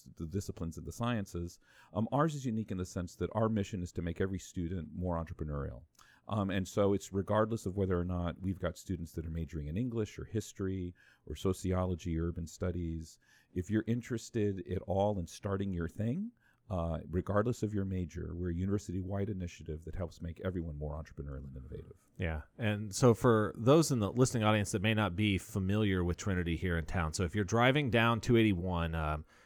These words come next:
Speaker 2: headed up from maybe sixteen oh four, and you're going along there on your way to a Spurs game or, uh, into downtown, and you see this brick tower off on your right is kind of, you, you pass the Hildebrand area there.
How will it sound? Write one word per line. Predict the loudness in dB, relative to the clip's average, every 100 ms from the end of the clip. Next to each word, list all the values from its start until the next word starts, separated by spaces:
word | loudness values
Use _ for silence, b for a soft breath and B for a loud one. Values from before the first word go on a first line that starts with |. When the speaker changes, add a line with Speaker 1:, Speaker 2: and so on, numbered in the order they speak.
| b
Speaker 2:
headed | 0 4 4
up | 4 2 0
from | -4 0
maybe | 0 0
sixteen | 0 -2 0
oh | -2
four, | 2 2 4
and | 2
you're | 0 0 -2 -4
going | 2 4 4
along | 4 4 4
there | 2 2
on | 2
your | 0
way | 2 2
to | 2
a | 0
Spurs | 2 4 4
game | 2 4 4 2
or, | 0 0 0 B B B
uh, | -2 2
into | 2 2
downtown, | 4 4 2 0 2 2 2
and | -2
you | -2
see | 2 2
this | 2 0
brick | 2 2 4
tower | 2 8 8 8 6
off | 6 6
on | 2
your | 0 -2
right | 0 0 0 -2
is | -8 -4
kind | -2
of, | -2
you, | -2
you | -4
pass | -2 4 4 4
the | -2
Hildebrand | 2 2 2 0 0 2
area | 2 2 0
there. | 0 0 -2